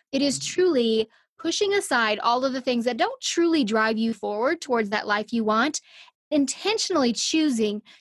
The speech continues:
Speaker 1: to take fewer steps, fewer, more important steps,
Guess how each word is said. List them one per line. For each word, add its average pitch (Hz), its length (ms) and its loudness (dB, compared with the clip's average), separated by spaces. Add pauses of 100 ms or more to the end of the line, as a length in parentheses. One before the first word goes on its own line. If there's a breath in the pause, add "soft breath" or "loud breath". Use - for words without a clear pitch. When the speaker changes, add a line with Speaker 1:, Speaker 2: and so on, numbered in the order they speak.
Speaker 1:
to - 80 -12
take 262 240 -2
fewer 294 420 0
steps, 302 600 -2 (500)
fewer, 311 480 2
more 262 260 0
important 320 520 -2
steps, - 440 -4